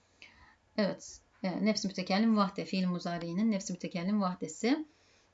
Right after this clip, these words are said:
Ebguzu, e, diyelim. Veya übguz diyelim.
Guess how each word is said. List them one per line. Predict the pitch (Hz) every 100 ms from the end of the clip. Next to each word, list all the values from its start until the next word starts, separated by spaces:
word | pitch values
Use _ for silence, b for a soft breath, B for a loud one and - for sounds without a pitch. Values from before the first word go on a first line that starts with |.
| -
Ebguzu, | 302 254 233 226 254 226 185
e, | 170
diyelim. | 156 170 165 220 220 - _ _ _ _ _ _ _ _ _ _ _ 175 _
Veya | 220 202 277
übguz | 302 202 190 156
diyelim. | 165 170 226